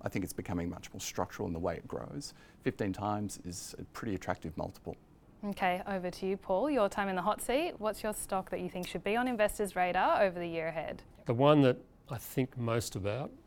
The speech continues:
Speaker 3: um, and debate in my head about how good the risk-reward proposition is, a-, Apollo Global Management. Great management, really sharp management. Um, started in, uh, private equity. Now, we're a little bit ner-, nervous about the private equity business, but it's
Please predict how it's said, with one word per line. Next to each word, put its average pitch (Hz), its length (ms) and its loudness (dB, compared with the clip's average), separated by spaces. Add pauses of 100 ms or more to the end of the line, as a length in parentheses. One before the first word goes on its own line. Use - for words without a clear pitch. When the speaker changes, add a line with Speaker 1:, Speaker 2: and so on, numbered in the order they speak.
(120)
Speaker 3:
um, 104 640 -4 (320)
and 104 160 -6
debate 107 320 6
in 104 80 6
my 98 120 6
head 127 300 6
about 104 420 0 (220)
how 107 180 0
good 101 200 -2
the 98 80 -4
risk-reward 107 560 -6
proposition 107 540 -6
is, 98 100 -4
a-, 95 80 -2 (180)
Apollo 110 380 2
Global 104 260 -2
Management. 123 400 -2 (1500)
Great 113 240 2
management, 98 400 -6
really 107 180 -4
sharp - 300 -4
management. 107 440 -10 (240)
Um, 98 560 -6
started 110 440 2
in, 98 200 0 (400)
uh, 101 60 -6
private 101 300 4
equity. 151 240 0 (480)
Now, 110 80 -4
we're 110 60 2
a - 20 4
little 143 120 6
bit 135 140 8
ner-, 131 240 4
nervous 117 360 4
about 110 180 0
the 117 40 -8
private 104 360 -2
equity 104 260 -6
business, 110 380 -4
but - 140 -10
it's - 60 -18